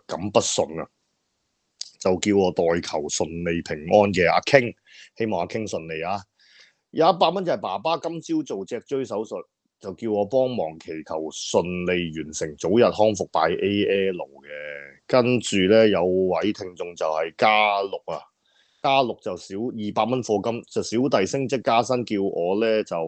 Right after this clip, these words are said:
上香謝神恩嘅噉樣。喂，呢個呢就講乜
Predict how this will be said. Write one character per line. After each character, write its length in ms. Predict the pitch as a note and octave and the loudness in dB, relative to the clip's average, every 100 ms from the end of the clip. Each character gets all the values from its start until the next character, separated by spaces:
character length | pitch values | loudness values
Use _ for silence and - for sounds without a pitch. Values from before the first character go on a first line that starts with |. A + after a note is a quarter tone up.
| D#2+ | -6
上 220 | D#2 F2+ | -8 -4
香 400 | E2 F#2+ G2+ G#2 G#2+ | -4 -4 -2 -2 -2
謝 260 | F#2+ E2 D#2 | -2 -2 -2
神 160 | - | -6
恩 360 | C#2 D#2 F2 F#2 F#2+ | -8 -4 -2 0 0
嘅 360 | F2 E2 D2 C#2+ | 0 -2 -2 -8
噉 120 | D2+ | -12
樣。 400 | D#2+ D2 D2+ D#2 _ - - - - - | -10 -10 -10 -12 _ -18 -16 -14 -16 4
喂， 160 | F3 E3 - - _ _ _ _ | 6 6 2 -16 _ _ _ _
呢 460 | - F3+ F#3+ G3+ G3 | 0 2 4 2 0
個 500 | D3 C#3+ C#3+ C#3 D3 | 2 4 6 4 2
呢 220 | D#3 D3+ | 2 0
就 100 | A#2+ G2 F#2 F#2 F#2+ F#2 | -2 -2 -2 -6 -8 -10
講 220 | - F#2 | -8 -8
乜 280 | A2+ B2 A#2+ | -8 -6 -6